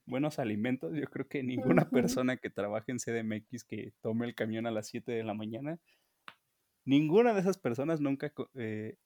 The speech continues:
Speaker 1: nunca ha dejado la oportunidad de comerse una, un tamalito
Speaker 2: Un
Speaker 1: con,
Speaker 2: tamalito.
Speaker 1: con Doña Pelos y echándole
Speaker 2: <laughs>
Speaker 1: plática de que está bien frío el día, o de cómo va la
Speaker 2: Sí.
Speaker 1: chamba, o...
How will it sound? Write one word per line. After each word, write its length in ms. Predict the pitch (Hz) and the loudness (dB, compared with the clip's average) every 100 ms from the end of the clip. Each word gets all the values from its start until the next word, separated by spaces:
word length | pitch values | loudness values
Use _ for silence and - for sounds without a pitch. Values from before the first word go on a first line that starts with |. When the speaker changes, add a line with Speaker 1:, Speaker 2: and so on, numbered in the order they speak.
| _ _ _ _ | _ _ _ _
Speaker 1:
nunca 320 | 143 147 - 165 | 2 2 4 4
ha 20 | |
dejado 320 | 127 127 131 | 4 4 4
la 80 | 120 | 2
oportunidad 500 | - - 107 110 120 | -4 -6 -4 -2 -2
de 140 | 135 | -4
comerse 440 | - 110 107 113 127 | -6 -4 -2 -2 -4
una, 240 | 123 117 - | -6 -6 -8
un 180 | 123 120 | -6 -2
tamalito 600 | - 131 110 104 107 139 | 0 2 2 0 -6 -8
Speaker 2:
Un 140 | - 269 | 0 2
Speaker 1:
con, 60 | |
Speaker 2:
tamalito. 460 | 208 254 226 226 226 | 6 6 6 0 0
Speaker 1:
con 120 | 226 | 2
Doña 340 | 120 120 110 - | 4 4 0 2
Pelos 460 | 117 139 180 - 120 | 2 2 -2 -6 -8
y 300 | 113 107 110 | -6 -6 -8
echándole 440 | - 117 127 - | -8 -2 -2 4
Speaker 2:
<laughs> 0 | |
Speaker 1:
plática 500 | 294 - - - 120 _ _ _ _ _ _ _ | 4 4 -10 -14 -16 _ _ _ _ _ _ _
de 120 | - | -6
que 80 | - | 6
está 180 | 294 - | 8 8
bien 220 | 123 123 | 4 0
frío 240 | - 117 120 | -2 0 0
el 100 | 113 | 0
día, 460 | 107 104 117 117 | -2 -2 -4 -4
o 120 | 113 110 | -4 -8
de 220 | 110 110 - | -10 -12 -10
cómo 240 | 123 120 | -6 -2
va 100 | 117 | 0
la 120 | 107 110 | 0 -4
Speaker 2:
Sí. 140 | - 262 | -2 -2
Speaker 1:
chamba, 460 | 214 123 123 117 | -2 -2 -2 -2
o... 360 | 110 107 107 | -4 -6 -8